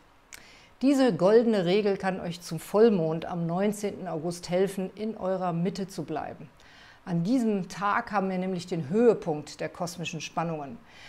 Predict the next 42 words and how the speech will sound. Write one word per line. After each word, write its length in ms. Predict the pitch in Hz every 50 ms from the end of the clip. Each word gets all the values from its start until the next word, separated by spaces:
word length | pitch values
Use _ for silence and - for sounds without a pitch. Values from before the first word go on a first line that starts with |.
| - -
Vielleicht 580 | - - 175 180 190 226 226 226 - - 185 -
reicht 260 | 170 196 214 202 -
es 140 | 226 - -
euch 160 | 196 190 175
dann 180 | 196 170 170 170
komplett 640 | - 202 202 190 - 226 233 202 - - - - - -
und 160 | 202 165 -
ihr 100 | 165 156
packt 360 | - - 226 226 226 - -
euer 280 | 185 170 165 160 151 151
Rad 260 | 190 214 220 214 220
und 140 | 202 139 -
fahrt 300 | - 214 208 208 214 -
alleine 540 | 180 175 170 180 185 202 202 208 208 202
in 80 | 202 190
den 160 | 190 185 175
Wald. 340 | 156 147 135 - - - - - _ _ _ - - - - - _
Aber 340 | - - 175 190 254 285 302
passt 300 | 302 - 202 180 - -
auf, 320 | - 165 185 226 - - -
dass 200 | 247 240 - 254
euch 140 | 247 -
dann 160 | - 233 226 220
nicht 160 | 233 226 -
ein 120 | 247 240 226
Gewitter 400 | 233 208 220 226 233 214 170 160
überrascht. 540 | 156 160 147 139 135 117 - - - - - - - _ - - - - - - - -
Versucht, 600 | - 196 175 170 233 294 294 - - - - -
in 160 | - 196 196
einer 260 | 170 170 160 160 151
Vollmondmeditation 1300 | - - - 180 185 190 190 185 180 180 180 180 185 165 175 170 180 165 160 - - 185 175 170 175 170 175 -
hinter 300 | 214 233 240 233 220 160
den 180 | 156 156 151
Frust 380 | - - - 170 175 175 - -
zu 80 | -
schauen, 480 | 147 - - 165 147 156 170 180 185 180 - - - - - - _ _
um 220 | - 190 185 180
herauszufinden, 1080 | 175 190 175 170 180 202 233 233 - - - - - 214 202 208 202 202 208 202 202 202
ob 200 | - - 170 -
hier 260 | - - 240 240 240
vielleicht 460 | 240 - 247 226 220 226 220 220 -
ein 200 | - - 208 202